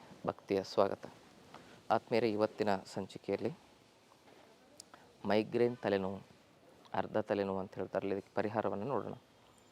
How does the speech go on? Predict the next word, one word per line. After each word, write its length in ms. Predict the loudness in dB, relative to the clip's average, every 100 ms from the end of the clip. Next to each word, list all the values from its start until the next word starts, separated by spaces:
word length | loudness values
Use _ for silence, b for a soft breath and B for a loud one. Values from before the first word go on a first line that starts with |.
| -20 -20 -20 -20 -20 -20 -20 -20 -20 -20 _ -20 -20 -20 -20 -6
ಮೈಗ್ರೇನ್ 540 | 2 2 4 4 4